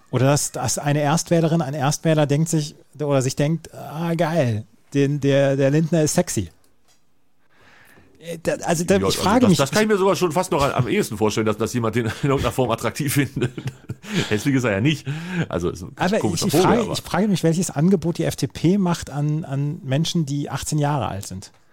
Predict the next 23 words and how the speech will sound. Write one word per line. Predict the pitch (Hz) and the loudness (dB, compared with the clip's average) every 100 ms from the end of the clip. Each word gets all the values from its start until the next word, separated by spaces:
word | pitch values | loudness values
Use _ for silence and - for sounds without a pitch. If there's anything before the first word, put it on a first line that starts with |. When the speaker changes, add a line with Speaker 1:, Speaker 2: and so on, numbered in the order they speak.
| - - | -18 -6
Speaker 1:
oder | 110 | -6
Speaker 2:
Ja, | |
Speaker 1:
zwanzig. | - 139 - | 0 0 2
Speaker 2:
und | 143 | -2
jetzt | 147 | -4
muss | 180 | -6
ich | 185 | -4
vielleicht, | - 175 - _ - | -4 -4 -6 _ -8
jetzt | 151 | -4
muss | 202 | -4
ich | |
vielleicht | 202 190 | -4 -6
ein | |
bisschen | 185 | -6
aufpassen, | 202 240 98 - - _ - | -8 -6 -8 -8 -16 _ -8
dass | 123 | -6
ich | 131 - _ | -6 -12 _
den | 127 123 | -8 -6
Menschen | 135 143 143 127 - | -8 -8 -8 -10 -12
nicht | - - 139 - | -20 -8 -8 -4
Unrecht | 226 196 123 | -4 -2 -4
tue, | - 95 | -4 -4
aber | 101 123 | 0 -2